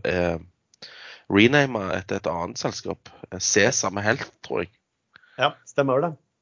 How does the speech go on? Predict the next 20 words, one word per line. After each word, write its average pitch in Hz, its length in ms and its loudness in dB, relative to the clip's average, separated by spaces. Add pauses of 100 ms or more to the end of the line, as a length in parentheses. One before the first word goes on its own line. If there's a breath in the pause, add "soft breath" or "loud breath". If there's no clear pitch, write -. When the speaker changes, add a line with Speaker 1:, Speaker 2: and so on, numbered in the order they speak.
(140)
Speaker 1:
Eh, 110 640 6 (100)
men 147 140 2
da 165 100 10
var 175 120 10
det 170 120 0
en 165 60 2
veldig 143 180 4
stor 147 160 -6
selger, 107 360 2 (240)
eh, 113 520 -2
i 107 40 -6
går, 107 240 2
og 143 80 2
det 123 60 4
gikk - 160 -2
noen 127 140 -2
blokker 107 460 0
på 131 120 -8
trettiseks - 480 -2
tretti, 110 420 0